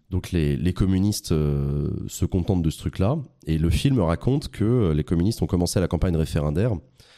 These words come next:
euh, en faisant, euh, en utilisant ce quart d'heure de, de communication à la télévision pour dénoncer Pinochet. Euh, ils faisaient des, ils, ils, ils faisaient des espèces de spots publicitaires, euh,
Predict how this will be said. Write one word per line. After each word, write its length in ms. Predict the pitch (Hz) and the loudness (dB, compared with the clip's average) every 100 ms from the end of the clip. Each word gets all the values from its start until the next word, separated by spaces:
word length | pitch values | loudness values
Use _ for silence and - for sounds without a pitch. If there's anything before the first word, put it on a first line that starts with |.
| - _ - | -20 _ -8
euh, 60 | 73 | -4
en 140 | 73 | -2
faisant, 460 | 71 - 78 101 95 | -2 -2 0 2 2
euh, 60 | 78 | 2
en 140 | 82 | 0
utilisant 400 | 87 85 90 101 | -2 -2 0 0
ce 140 | - | -2
quart 220 | 87 85 80 | -4 -2 0
d'heure 200 | 90 82 | -2 -2
de, 340 | 71 67 69 67 65 - | -4 -4 -6 -8 -10 -12
de 160 | - 80 | -12 -8
communication 600 | - 87 85 82 78 104 | -4 -2 -2 -4 -4 -2
à 40 | |
la 80 | 80 | -2
télévision 480 | 78 71 71 78 131 - _ _ _ _ _ _ _ - - | -4 -6 -4 -4 -6 -10 _ _ _ _ _ _ _ -4 -4
pour 160 | - | 0
dénoncer 420 | 95 95 92 95 | 0 0 0 -2
Pinochet. 600 | 82 71 69 - 110 127 127 - - - - | -2 -2 -4 0 0 0 -4 -18 -20 -20 -8
Euh, 120 | 73 62 | -6 -4
ils 100 | 76 | -6
faisaient 320 | 82 76 85 | -6 -2 -2
des, 140 | 71 | -2
ils, 880 | 73 69 - - - - - - - - - | -6 -8 -12 -14 -14 -14 -16 -14 -16 -16 -18
ils, 120 | - | -14
ils 100 | - | -12
faisaient 260 | - 82 90 | -6 -4 -2
des 120 | 78 | -4
espèces 240 | 76 92 | -4 -6
de 80 | 80 | -6
spots 220 | 76 101 | -6 -6
publicitaires, 840 | - 80 73 - 85 95 95 101 82 | -6 -10 -10 -8 -6 -2 0 0 0
euh, 300 | 76 71 | 0 -2